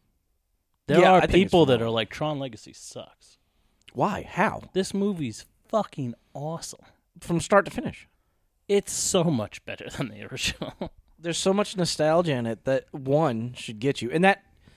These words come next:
Speaker 2: that, uh, intro right there coming from the grid into the real city was ridiculous.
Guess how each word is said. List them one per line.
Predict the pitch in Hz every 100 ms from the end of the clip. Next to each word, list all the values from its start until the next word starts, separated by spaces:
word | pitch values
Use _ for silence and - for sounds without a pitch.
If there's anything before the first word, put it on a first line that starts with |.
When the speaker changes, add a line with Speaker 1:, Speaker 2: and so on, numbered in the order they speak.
| _ _ _
Speaker 2:
that, | 160 175 _ _ _ _ _
uh, | 160 135 123 117 113 107 - -
intro | 156 - 151 117 113
right | 120 131 -
there | 165 147
coming | 131 131 117
from | 131 120
the | 113
grid | 117 139 139 139 -
into | 143 139
the | 127
real | 131 127
city | 135 151 190 _ _ _ _ _ _
was | 156 147
ridiculous. | 135 160 165 220 135 110 98 -